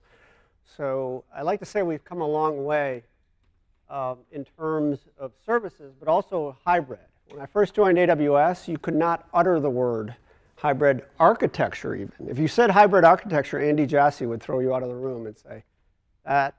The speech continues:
is not what we do. We do all in. We do, you know, Pinterest and Instagram and Airbnb and Netflix, and they're all in. I don't know why enterprise customers shouldn't be all in."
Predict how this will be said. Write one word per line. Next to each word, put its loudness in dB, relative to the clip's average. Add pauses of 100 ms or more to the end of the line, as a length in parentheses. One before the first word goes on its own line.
is -10
not 0
what -20
we -20
do. -8
We -8
do -8
all 2
in. -2
We -6
do, -6 (720)
you -2
know, 0
Pinterest -4
and -4
Instagram -2
and -4 (280)
Airbnb 0
and -4
Netflix, -6
and -6
they're 2
all 6
in. 4
I 2
don't 6
know 4
why 4
enterprise -2
customers -8
shouldn't -12
be -12
all -16
in." -16